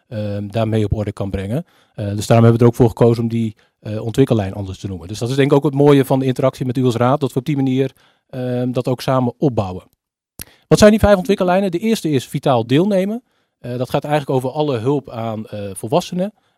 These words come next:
Ehm, andersom gezegd zou je kunnen zeggen, daar zit eigenlijk alle ondersteuning vanuit de, eh, de wet maatschappelijke ondersteuning, de W M O, in. Ehm, en dat is eigenlijk alle, eh,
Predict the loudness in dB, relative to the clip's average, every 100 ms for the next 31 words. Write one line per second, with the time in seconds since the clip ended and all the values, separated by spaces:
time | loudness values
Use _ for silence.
0 | -14 -10 -8 -8 -8 -10 -6 -2 2 4
1 | 4 4 2 4 4 4 2 2 2 0
2 | 0 0 0 2 4 4 4 -2 _ -4
3 | -2 0 0 0 0 -2 -2 -4 -6 -6
4 | -8 -8 -8 -6 -8 -8 -6 -6 -4 -4
5 | 2 4 4 4 2 4 4 4 2 -2
6 | -4 _ _ _ _ -10 -8 -6 -4 -2
7 | -2 -2 -2 -2 -4 _ _ -18